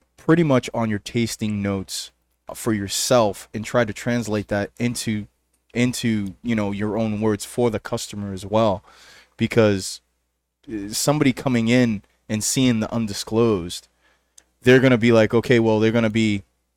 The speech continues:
you, you trying to steer away from it and go to Tatuaje or Perdomo or Monte Cristo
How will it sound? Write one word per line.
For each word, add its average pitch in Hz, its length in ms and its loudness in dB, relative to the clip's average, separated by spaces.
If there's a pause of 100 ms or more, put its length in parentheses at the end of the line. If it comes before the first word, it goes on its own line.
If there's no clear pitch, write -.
(180)
you, 120 160 -4
you 104 160 -10
trying 127 300 2
to 107 260 0
steer - 300 2
away 110 200 4
from 113 200 -2
it 113 100 -4
and 110 100 -6
go 113 160 4
to 98 60 0
Tatuaje 107 720 0
or 95 80 -2
Perdomo 110 400 -2
or 104 300 0
Monte 98 220 -6
Cristo 117 520 -2